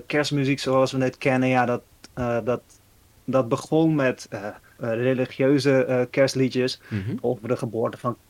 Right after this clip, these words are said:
Speaker 1: Christus. En nou ja, dat, eh, dat, dat, eh, heeft zich ontwikkeld naar Sinterklaasliedjes.
Speaker 2: Mhm.
Speaker 1: En, eh, nou, uiteindelijk maakte, eh, eh, meneer Bach,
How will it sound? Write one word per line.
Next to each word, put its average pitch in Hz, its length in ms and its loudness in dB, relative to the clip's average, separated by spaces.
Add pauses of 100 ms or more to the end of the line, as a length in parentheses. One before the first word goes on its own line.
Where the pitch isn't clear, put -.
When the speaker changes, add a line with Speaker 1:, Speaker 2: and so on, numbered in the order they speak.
Speaker 1:
Christus. 113 680 -4
En 120 380 -4 (400)
nou 127 180 0
ja, 117 180 0
dat, 120 320 -6
eh, 110 120 -2 (600)
dat, 120 260 -4 (140)
dat, 123 480 -4
eh, 117 220 -4
heeft 120 260 -2
zich 127 200 -4
ontwikkeld 120 500 0
naar 110 160 -4
Sinterklaasliedjes. 127 1500 -2 (360)
Speaker 2:
Mhm. 98 140 -6 (320)
Speaker 1:
En, 120 340 -4
eh, 117 220 -2 (480)
nou, 120 160 -2
uiteindelijk 131 460 2
maakte, 131 480 2
eh, 117 480 0 (520)
eh, 113 60 -4 (520)
meneer 135 440 4
Bach, - 600 4